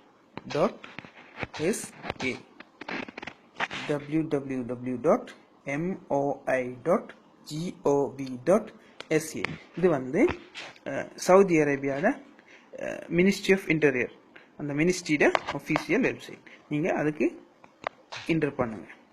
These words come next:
உங்களுக்கு வந்து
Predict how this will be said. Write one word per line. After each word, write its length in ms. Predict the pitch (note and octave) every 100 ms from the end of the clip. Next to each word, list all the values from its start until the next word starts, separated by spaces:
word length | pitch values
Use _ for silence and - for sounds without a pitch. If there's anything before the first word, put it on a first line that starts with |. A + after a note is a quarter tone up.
| _ _ _ _ _ - - - - _ _ - - - _ _ _ _ - - _ - - - - - _ _ _ _ _ _ -
உங்களுக்கு 320 | F3 F#3 F3+
வந்து 460 | F#3 G3+ D4 F4+